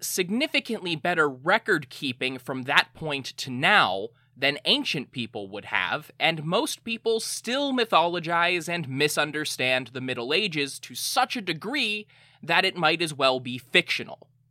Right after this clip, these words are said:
Many people, either because they struggle to visualize something so alien to their day-to-day life, or because it suits their ideology, like to portray massive cultural continuity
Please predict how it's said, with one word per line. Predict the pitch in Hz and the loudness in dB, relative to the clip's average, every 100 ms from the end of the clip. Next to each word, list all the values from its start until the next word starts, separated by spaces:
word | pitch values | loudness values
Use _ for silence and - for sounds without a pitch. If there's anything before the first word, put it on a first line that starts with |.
| _ _ _ _ _ _ _ _ | _ _ _ _ _ _ _ _
Many | - 143 233 247 | -2 2 4 2
people, | 185 139 113 - 117 190 - _ | -4 -6 -6 -4 -4 -4 -10 _
either | 120 147 160 | 4 4 2
because | 151 156 151 139 - | -6 -6 -2 -2 -2
they | 131 | -4
struggle | 120 - 151 165 180 | -4 -4 0 0 -2
to | 165 - | -6 -10
visualize | 123 113 175 165 160 135 131 131 - | -10 0 0 0 -2 2 2 2 0
something | 139 131 135 123 | -2 -2 -6 -8
so | - - 170 180 - _ - | -8 -4 0 0 -2 _ 0
alien | 156 185 170 127 120 120 | 0 2 -2 -4 -6 -8
to | 131 | -10
their | 123 123 | -8 -6
day-to-day | 135 139 135 123 123 110 | -2 -2 -2 -6 -4 -4
life, | 110 156 156 113 - - _ _ _ _ - | 0 2 2 0 -6 -14 _ _ _ _ -2
or | 190 202 | 2 2
because | 185 - 151 143 | 0 -4 -4 -2
it | 131 | -4
suits | - - 208 - | -6 -6 -6 -8
their | - 160 147 | -4 0 4
ideology, | 135 123 117 151 208 170 120 95 92 _ _ _ _ _ | 4 4 4 4 4 0 -6 -10 -14 _ _ _ _ _
like | 120 143 202 | 0 2 2
to | - 233 | -2 -10
portray | - 208 - 156 147 151 | -8 -10 -4 -2 0 -2
massive | 123 135 180 190 190 - 156 127 | -6 -4 2 2 2 -2 -4 -4
cultural | - 156 151 - 143 | -2 0 0 -2 -6
continuity | 139 - 135 123 123 196 196 135 117 117 | -4 -2 -2 -2 -4 -2 -2 -2 -4 -8